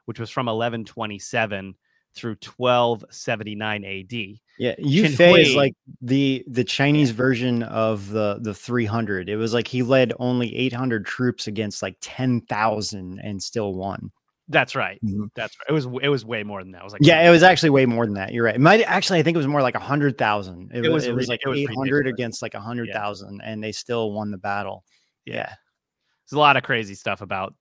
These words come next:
Speaker 1: General Yue Fei in general. But
Speaker 2: Mm-hmm.
Speaker 1: anyway, there was this guy named Qin Hui, who was a wicked royal official. So after having Yue Fei imprisoned on false charges, Qin went to Lingyin Temple to have his fortune told.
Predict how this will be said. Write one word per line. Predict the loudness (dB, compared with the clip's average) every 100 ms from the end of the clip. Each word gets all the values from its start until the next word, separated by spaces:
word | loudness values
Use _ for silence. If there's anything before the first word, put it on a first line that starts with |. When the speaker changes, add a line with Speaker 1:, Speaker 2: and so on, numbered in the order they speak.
| _ _ _ -20 -14
Speaker 1:
General | -4 -2 -2 -4
Yue | -6 -8
Fei | -6 -8 -6 -10
in | 0
general. | 2 2 -2 -2
But | 2
Speaker 2:
Mm-hmm. |
Speaker 1:
anyway, | 2 2 0
there | 0
was | -2
this | 0
guy | 2 2
named | 2 -2
Qin | -2 -2 -2 -2
Hui, | -2 -2 -4 -8 _ _ _ -2
who | -2
was | -2
a | -2
wicked | -2 -2 -2 -4
royal | -2 0 0 0 -4
official. | -4 -6 -6 -10 -14 _ _ _ _ _ -8
So | 0
after | 0 0 -2
having | -2 0 -2 -4
Yue | 0 0
Fei | 0 0 0
imprisoned | -4 -8 -4 -4 -2 -4 -6
on | -6
false | -4 -4 -4
charges, | -2 -2 -2 -8 -12
Qin | -12 -6 -6 -4
went | -4 -4 -6 -8
to | -6 -6
Lingyin | -6 -6 -6 -6 -6 -6
Temple | -6 -6 -6 -14 -14
to | -4
have | -2 0
his | -4
fortune | -10 -10 -10 -16
told. | -6 -4 -4 -8